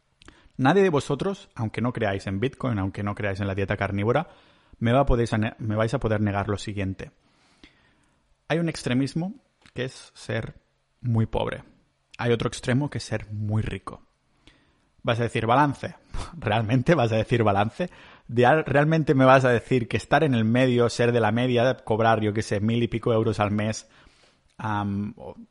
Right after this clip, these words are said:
cobrar justo el sueldo medio español es mejor que ser muy rico? <laughs> ¿Realmente me, me vas a decir aquí que el extremo de tener muchísimo dinero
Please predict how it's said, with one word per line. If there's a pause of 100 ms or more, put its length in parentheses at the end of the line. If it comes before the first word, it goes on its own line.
cobrar
justo
el
sueldo
medio
español (340)
es
mejor (840)
que
ser
muy
rico? (420)
<laughs>
¿Realmente
me,
me
vas
a
decir
aquí
que
el
extremo
de
tener
muchísimo
dinero